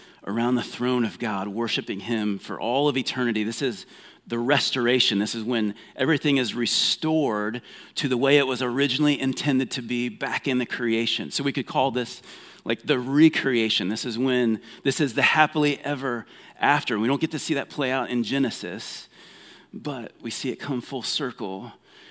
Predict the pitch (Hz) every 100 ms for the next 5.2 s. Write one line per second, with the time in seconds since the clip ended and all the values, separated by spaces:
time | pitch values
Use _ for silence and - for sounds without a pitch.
0 | - - 110 - - 147 - 117 104 110
1 | 104 - - _ _ - 143 147 127 127
2 | 120 139 131 127 - 135 113 107 107 107
3 | 101 - - 120 123 113 95 101 101 -
4 | - - - - - _ - - - -
5 | - -